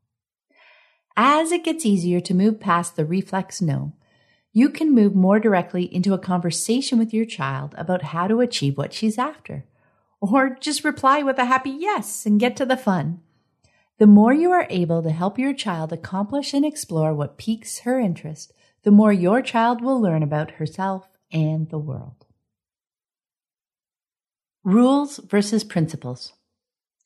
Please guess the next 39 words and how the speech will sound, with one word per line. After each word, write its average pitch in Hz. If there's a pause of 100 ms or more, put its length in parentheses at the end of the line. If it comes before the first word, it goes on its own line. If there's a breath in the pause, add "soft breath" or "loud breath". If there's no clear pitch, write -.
(560)
Picking 370
up 349
the 214
discarded 220
wrapping 185
paper 147
from 156
Bill's 190
birthday 160
gifts, - (320 soft breath)
you 269
hear 330
laughter 285
coming 170
from 175
the 175
living 196
room. 135 (640)
Curious, -
you 269
poke 320
your 339
head 208
around 220
the 240
corner 156
just 311
in 285
time 170
to -
see 285
him 240
tossing 202
his 170
new 233
ball 175
to -
his 165
brother. -